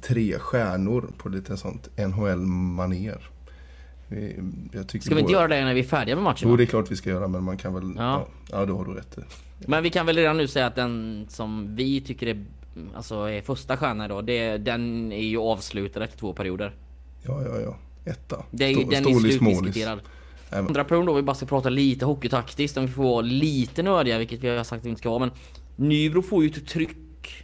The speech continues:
Speaker 2: och skapar långa anfall på Kalmar. Och då blir Kalmar lite passiva.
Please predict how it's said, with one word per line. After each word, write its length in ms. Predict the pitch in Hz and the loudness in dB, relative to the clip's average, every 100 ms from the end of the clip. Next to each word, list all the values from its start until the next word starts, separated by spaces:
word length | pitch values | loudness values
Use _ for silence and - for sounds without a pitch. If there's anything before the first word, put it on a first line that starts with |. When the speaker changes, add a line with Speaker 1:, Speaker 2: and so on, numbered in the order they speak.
| - - - - - | -20 -20 -20 -20 -8
Speaker 2:
och 240 | 120 - - | -8 -8 -12
skapar 420 | - - 143 143 | -10 0 2 4
långa 580 | 139 147 156 151 139 135 | 4 6 6 6 6 6
anfall 440 | 139 135 131 143 156 | 4 2 2 0 2
på 100 | 143 | 2
Kalmar. 400 | 123 101 135 156 - - - - - - - | 2 2 0 -2 -10 -20 -20 -20 -20 -20 0
Och 100 | 131 | 4
då 140 | 131 135 | 4 4
blir 340 | 180 175 143 | 2 2 2
Kalmar 360 | 165 139 123 120 | 2 0 2 2
lite 760 | 147 175 175 165 160 143 - | 2 0 0 0 0 0 0
passiva. 600 | 156 160 - - 143 175 | -2 -2 0 2 4 4